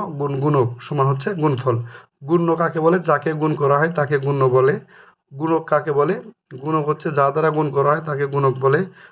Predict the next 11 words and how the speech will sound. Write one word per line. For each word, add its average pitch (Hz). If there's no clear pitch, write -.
গুণফল 160
কাকে 156
বলে? 156
গুণ 160
করে 156
যা 139
পাওয়া 139
যায় 135
তাকে 147
গুণফল 143
বলে। 120